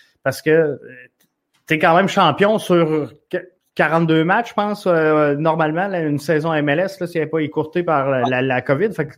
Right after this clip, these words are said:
quand t'es champion ap-, après quarante-deux matchs,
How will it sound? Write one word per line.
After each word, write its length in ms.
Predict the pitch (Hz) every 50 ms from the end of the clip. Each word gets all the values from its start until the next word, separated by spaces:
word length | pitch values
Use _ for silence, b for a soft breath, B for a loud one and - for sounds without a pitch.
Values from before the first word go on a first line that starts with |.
| - - -
quand 140 | - 208 208
t'es 100 | 226 226
champion 380 | - - 202 180 180 240 254 247
ap-, 240 | 196 165 170 165 -
après 280 | 151 143 - 175 190
quarante-deux 540 | 180 185 175 151 165 165 160 151 151 143 143
matchs, 300 | 147 175 190 208 208 -